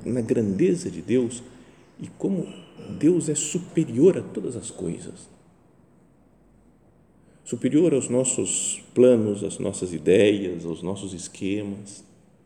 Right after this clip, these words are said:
Que seja uma meditação para contemplar a grandeza de Deus.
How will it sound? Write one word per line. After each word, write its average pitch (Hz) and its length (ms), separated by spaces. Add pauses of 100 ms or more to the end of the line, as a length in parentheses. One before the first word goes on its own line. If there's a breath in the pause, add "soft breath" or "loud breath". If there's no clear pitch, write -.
(1500)
Que 107 80
seja 202 280
uma 156 120
meditação 120 640 (1080 loud breath)
para - 140
contemplar 143 760
a - 20
grandeza 85 580
de 73 80
Deus. 73 460